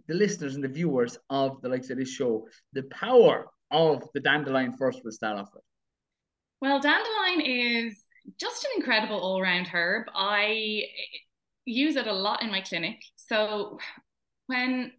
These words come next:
Speaker 2: regardless of what we're working on with a client, whatever it is, like, I work a lot with women's hormonal issues and,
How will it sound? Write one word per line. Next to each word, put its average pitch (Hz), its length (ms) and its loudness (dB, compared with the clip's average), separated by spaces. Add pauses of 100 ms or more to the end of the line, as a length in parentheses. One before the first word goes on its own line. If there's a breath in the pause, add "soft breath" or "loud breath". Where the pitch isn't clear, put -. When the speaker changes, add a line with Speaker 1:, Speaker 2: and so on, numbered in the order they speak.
(120)
Speaker 2:
regardless 294 500 -4
of - 160 -8
what 214 280 0
we're 202 160 -4
working 185 320 -6
on 269 380 2 (440 loud breath)
with 214 180 -2
a 214 40 -6
client, 214 520 0
whatever 196 360 0
it 185 80 -2
is, 185 220 0
like, 175 220 -2
I 175 180 -4
work 185 160 -10
a 175 60 -8
lot 185 160 -4
with 185 100 -14
women's 175 300 -10
hormonal 226 440 -4
issues 190 460 -4
and, 165 420 -8